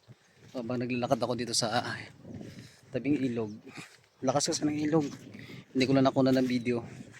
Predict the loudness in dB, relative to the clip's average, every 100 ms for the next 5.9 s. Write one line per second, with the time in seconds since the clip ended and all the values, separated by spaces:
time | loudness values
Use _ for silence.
0 | -20 _ -10 -4 -2 -2 -6 -6 -4 0
1 | 2 2 0 -2 -12 -14 _ -20 -20 -20
2 | -20 _ _ _ -20 -8 -6 -4 -4 -2
3 | 0 0 2 2 2 0 -2 -2 -2 -2
4 | -2 -2 -2 0 0 0 -6 -20 -20 _
5 | _ -18 -18 -20 _ _ 0 2